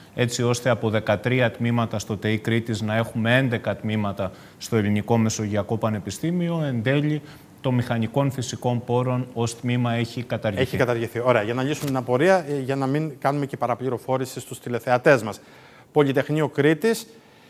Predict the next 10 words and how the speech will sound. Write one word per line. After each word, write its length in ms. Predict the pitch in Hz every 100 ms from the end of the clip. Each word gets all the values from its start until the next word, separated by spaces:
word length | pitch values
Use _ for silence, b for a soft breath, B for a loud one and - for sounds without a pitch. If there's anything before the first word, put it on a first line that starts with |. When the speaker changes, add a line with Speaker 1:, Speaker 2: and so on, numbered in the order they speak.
| b -
Speaker 2:
και 120 | 190
βλέπουμε 340 | 196 208 208
τις 100 | 180
σχολές. 460 | - 185 147 113 123
Μηχανικών 600 | 151 160 156 143 185 175
παραγωγής 560 | 156 147 135 131 151
και 160 | - 127
διοίκησης, 760 | 110 113 160 180 208 - 226 170
μηχανικών 540 | 160 143 135 127 143
ορυκτών 500 | 127 123 - 131 113